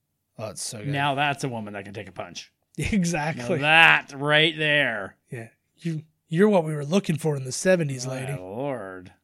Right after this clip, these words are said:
Speaker 1: Oh. See, and you learn so much about the, like, these two have such an arc over the course of their movies.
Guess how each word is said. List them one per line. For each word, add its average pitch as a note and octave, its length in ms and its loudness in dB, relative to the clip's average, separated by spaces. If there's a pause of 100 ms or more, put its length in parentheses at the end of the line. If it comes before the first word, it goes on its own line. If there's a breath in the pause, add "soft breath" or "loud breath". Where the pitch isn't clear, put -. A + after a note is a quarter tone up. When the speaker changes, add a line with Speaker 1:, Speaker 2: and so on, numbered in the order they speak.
(140)
Speaker 1:
Oh. F3+ 260 4 (1700)
See, D#3+ 400 -4
and F3 220 4
you G3+ 100 8
learn A3+ 280 6
so G#3+ 180 2
much G3 180 2
about F3 220 0
the, F3 120 -2
like, E3 240 0
these A3 220 4
two B3+ 180 2
have F#3 180 0
such - 420 -4
an F3+ 100 0
arc D#3 400 -2
over C#3+ 240 -4
the C#3+ 120 -6
course - 360 -4
of C#3 100 -6
their C3+ 120 -4
movies. C3 560 -6